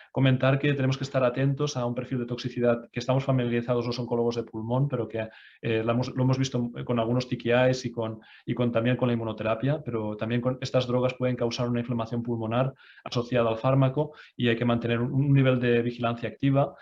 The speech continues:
Podemos ver que incluso hubo algún paciente que presentó una toxicidad grado cinco y hasta un ve-, uno de cada cuatro pacientes puede presentar, puede desarrollar neumonitis asociada al tratamiento. Generalmente se maneja, eh, si se maneja de forma adecuada, eh,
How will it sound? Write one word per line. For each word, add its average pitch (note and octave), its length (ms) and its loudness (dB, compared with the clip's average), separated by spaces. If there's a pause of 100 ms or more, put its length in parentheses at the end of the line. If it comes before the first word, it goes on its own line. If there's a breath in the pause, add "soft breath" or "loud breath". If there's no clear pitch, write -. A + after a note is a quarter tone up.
(140 loud breath)
Podemos A#2 320 -2
ver B2 160 0
que B2 200 2
incluso B2 480 -4
hubo B2 180 2
algún A#2+ 200 2
paciente A#2+ 420 0
que A#2 100 -6
presentó A#2 360 -4
una A#2 120 0
toxicidad A#2 340 -4
grado A2 240 -2
cinco C#3 480 0 (260 loud breath)
y B2 140 0
hasta A2+ 540 4
un C#3 100 4
ve-, C#3 160 -2
uno C#3 240 4
de C3 80 0
cada B2 200 4
cuatro C3 180 0
pacientes B2+ 480 -4
puede A#2+ 140 0
presentar, A2+ 500 -6
puede B2 120 2
desarrollar A#2 520 0 (280 loud breath)
neumonitis A#2 680 0
asociada A#2 600 0
al B2 180 -2
tratamiento. G#2+ 580 -4
Generalmente A#2+ 460 2
se B2+ 100 -2
maneja, A#2+ 540 0 (280 loud breath)
eh, A2+ 320 -2
si - 140 -10
se A#2 80 -4
maneja A2+ 240 0
de B2+ 80 6
forma A#2+ 220 0
adecuada, A#2+ 580 2 (260 loud breath)
eh, A#2 260 -2